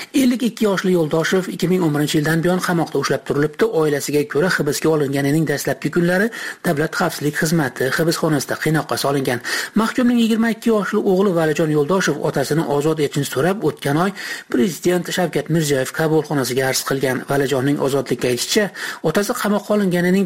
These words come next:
dastlabki kunlari unga josuslik aybini bo'yniga qo'yish uchun Toshkentdagi Gvardeyskiy nomi bilan tanilgan Davlat xavfsizlik xizmati hibsxonasida o'n kun mobaynida uni qiynoqqa solishgan, qovurg'asini sindirishgan. Ikki ming o'n yettinchi yilda esa mahkumga Toshturmada ruhiy bosimlar o'tkazilib,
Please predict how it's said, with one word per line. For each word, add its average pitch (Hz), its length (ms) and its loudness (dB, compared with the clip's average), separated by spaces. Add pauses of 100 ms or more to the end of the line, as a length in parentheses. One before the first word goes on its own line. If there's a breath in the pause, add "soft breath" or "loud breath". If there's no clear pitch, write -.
dastlabki 160 440 -2
kunlari 160 320 2 (100)
unga 156 260 0
josuslik 156 400 0 (100)
aybini 143 300 0
bo'yniga 139 280 2 (100)
qo'yish 165 220 2
uchun 214 220 2
Toshkentdagi 208 640 0
Gvardeyskiy 175 600 0
nomi 202 160 4
bilan 202 220 2
tanilgan 202 360 2 (380 loud breath)
Davlat 208 360 0
xavfsizlik 160 380 -2
xizmati 160 400 0
hibsxonasida 180 560 0 (140)
o'n 196 180 2
kun 202 200 2
mobaynida 196 360 2 (100)
uni 180 200 2
qiynoqqa 160 360 0
solishgan, 147 440 -2
qovurg'asini 156 540 0
sindirishgan. 147 540 0 (440 loud breath)
Ikki 233 180 0
ming 240 100 2 (140)
o'n 208 140 4
yettinchi 196 420 0
yilda 202 240 2
esa 143 160 -4 (140)
mahkumga 165 420 0 (240)
Toshturmada 170 640 0
ruhiy 156 320 2
bosimlar 160 400 0
o'tkazilib, 151 480 0